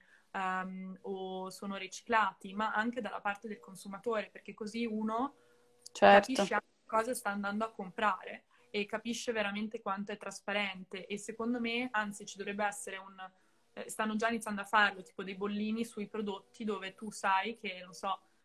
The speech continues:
Speaker 1: appunto, rispettano magari i lavoratori, che usano
Speaker 2: Certo.
Speaker 1: i ingredienti, che è,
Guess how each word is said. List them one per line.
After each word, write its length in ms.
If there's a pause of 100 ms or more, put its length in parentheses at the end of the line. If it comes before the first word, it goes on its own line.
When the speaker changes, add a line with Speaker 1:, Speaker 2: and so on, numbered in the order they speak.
(140)
Speaker 1:
appunto, 400
rispettano 880
magari 340
i 40
lavoratori, 800
che 120
usano 60
Speaker 2:
Certo. 520
Speaker 1:
i 20
ingredienti, 840
che 120
è, 220